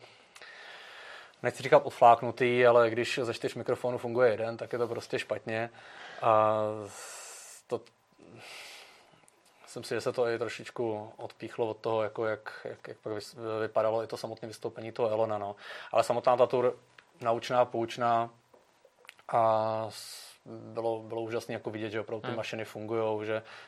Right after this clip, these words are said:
Speaker 1: evidentně jsou připravený na tu, na tu výrobu. A bylo tam vidět, že, že je to opravdu up-to-date továrna, jo? Že,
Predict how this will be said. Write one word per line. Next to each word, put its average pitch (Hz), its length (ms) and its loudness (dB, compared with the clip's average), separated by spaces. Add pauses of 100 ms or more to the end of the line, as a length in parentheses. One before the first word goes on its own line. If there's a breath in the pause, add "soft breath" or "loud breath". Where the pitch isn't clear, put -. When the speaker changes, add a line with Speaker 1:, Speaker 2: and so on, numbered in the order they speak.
Speaker 1:
evidentně 107 400 -6
jsou 120 100 -6
připravený 110 440 -2
na 110 80 -6
tu, 113 160 -8
na 107 120 -8
tu 120 140 -6
výrobu. 107 560 -4 (680 loud breath)
A 101 380 0 (540)
bylo 117 220 -12
tam 120 180 -2
vidět, 107 260 -4
že, 107 400 0 (1500)
že 113 120 -2
je 113 40 2
to 120 120 0
opravdu 123 280 0
up-to-date 117 540 -2
továrna, 104 580 -4
jo? 110 120 -12
Že, 110 120 -6